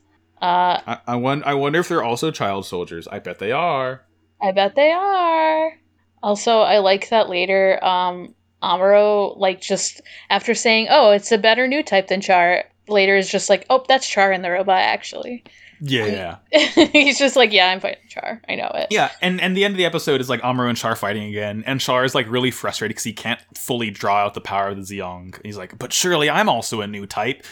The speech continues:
Speaker 2: So now he's, like, y-, y-, now he's, like, fully admitted to it. He's like, "Okay, I gotta be a new type now. Come on, let me do, let me be one."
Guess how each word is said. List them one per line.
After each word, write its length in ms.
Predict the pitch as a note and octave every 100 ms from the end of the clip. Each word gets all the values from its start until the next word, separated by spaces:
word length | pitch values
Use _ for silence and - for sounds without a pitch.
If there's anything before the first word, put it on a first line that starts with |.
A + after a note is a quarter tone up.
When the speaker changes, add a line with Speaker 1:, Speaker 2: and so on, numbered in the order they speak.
| -
Speaker 2:
So 100 | -
now 200 | D#3+ F3
he's, 180 | G3 F3
like, 300 | D#3 C#3 - -
y-, 80 | B2+ C3 D3+
y-, 120 | C#3+
now 200 | D3 D#3+
he's, 200 | D3+ C3+
like, 120 | B2
fully 300 | - A#2+ A2+
admitted 300 | G#2 G#2 G2+
to 80 | G2
it. 40 |
He's 120 | G#2+ A2
like, 140 | -
"Okay, 220 | E3 -
I 100 | D#3
gotta 220 | G3+ F#3+
be 140 | E3 D#3+
a 60 |
new 160 | D#3 D#3
type 260 | - C#3 -
now. 160 | B2
Come 240 | - A3 E3+
on, 300 | C3+ A#2+ B2+
let 120 | F3+
me 100 | D#3
do, 100 | C3+ - - A4+
let 100 | F4+
me 120 | G3
be 180 | D#3+ D3+
one." 520 | C#3+ C#3 C3+ C3 A#2+